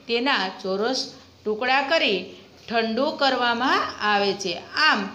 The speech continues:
ચીક્કી તૈયાર થાય છે. ત્યાર પછી બાળકો, તલના લાડુ બનાવવા માટે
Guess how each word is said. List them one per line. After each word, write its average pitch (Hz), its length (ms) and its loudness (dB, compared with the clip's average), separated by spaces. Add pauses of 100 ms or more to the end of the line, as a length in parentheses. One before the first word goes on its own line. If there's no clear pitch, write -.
(320)
ચીક્કી 240 440 -2
તૈયાર 202 500 0 (120)
થાય 226 420 2 (280)
છે. 214 180 -2 (580)
ત્યાર 240 240 2
પછી 277 280 -2
બાળકો, 196 340 -2 (400)
તલના 294 500 4
લાડુ 330 360 2
બનાવવા 330 500 2
માટે 269 360 0